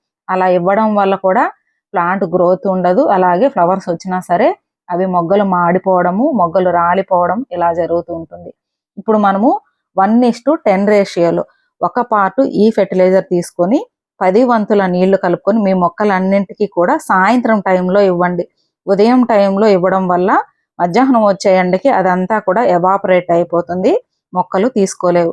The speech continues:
కాబట్టి మీరు ఎప్పుడైనా సరే ఏ ఫెర్టిలైజర్స్ ఇవ్వాలన్నా ఈవినింగ్ టైంలో ఇవ్వండి. ఈ ఫెర్టిలైజర్ పూల మొక్కలకనే కాదండి, మీ దగ్గర ఉన్నటువంటి అన్ని రకాల పూలు, పండ్లు, కాయగూరలు అన్ని మొక్కలకి ఇవ్వచ్చు.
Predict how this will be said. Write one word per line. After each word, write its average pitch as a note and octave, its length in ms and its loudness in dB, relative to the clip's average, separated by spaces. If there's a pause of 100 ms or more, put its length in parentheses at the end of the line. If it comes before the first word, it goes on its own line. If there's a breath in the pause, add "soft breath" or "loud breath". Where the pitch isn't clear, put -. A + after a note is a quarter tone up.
కాబట్టి F3+ 360 -2
మీరు F3+ 220 0
ఎప్పుడైనా F#3+ 480 -2
సరే F#3 280 0 (420)
ఏ F3 200 -2
ఫెర్టిలైజర్స్ F#3 640 0
ఇవ్వాలన్నా F3 520 0 (140)
ఈవినింగ్ F#3+ 440 0
టైంలో E3+ 400 0
ఇవ్వండి. E3+ 500 -2 (1500)
ఈ A3+ 180 2
ఫెర్టిలైజర్ G#3+ 680 2
పూల G3 280 0
మొక్కలకనే G3 640 0
కాదండి, F#3 440 -2
మీ G3 220 -2
దగ్గర F3 300 0
ఉన్నటువంటి F#3 560 -4 (100)
అన్ని F#3 280 -2
రకాల F#3 460 -2 (280)
పూలు, F3+ 380 -2 (120)
పండ్లు, F3+ 360 -2 (100)
కాయగూరలు F3 560 -2 (100)
అన్ని F3+ 300 -6
మొక్కలకి E3+ 480 -8
ఇవ్వచ్చు. F3 420 -6